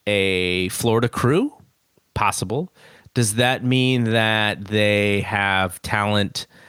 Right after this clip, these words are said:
um, do, like, a two week on and then they replace them with other talent and, and do, like, a two week on, two week off so you can actually quarantine correctly? But that would suck for families, right?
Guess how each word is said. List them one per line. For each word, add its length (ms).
um, 540
do, 280
like, 220
a 60
two 340
week 320
on 600
and 180
then 180
they 100
replace 540
them 280
with 360
other 220
talent 600
and, 160
and 180
do, 120
like, 160
a 60
two 200
week 180
on, 240
two 160
week 160
off 220
so 100
you 60
can 140
actually 600
quarantine 520
correctly? 420
But 140
that 100
would 160
suck 360
for 180
families, 640
right? 400